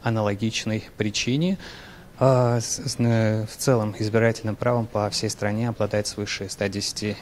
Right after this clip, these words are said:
миллионов, а, граждан, и сразу после завершения голосования начнётся подсчёт голосов. Уже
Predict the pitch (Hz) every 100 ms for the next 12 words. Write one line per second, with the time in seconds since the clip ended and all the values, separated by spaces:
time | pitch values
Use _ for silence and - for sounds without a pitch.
0 | - 104 98 98 95 95 - 98 95 113
1 | 160 - 143 131 113 110 107 - - 107
2 | 107 107 104 101 98 101 104 98 95 -
3 | 110 135 107 98 - 113 113 - 110 107
4 | 104 - 110 110 - - - 104 98 -
5 | 127 127 - 104 95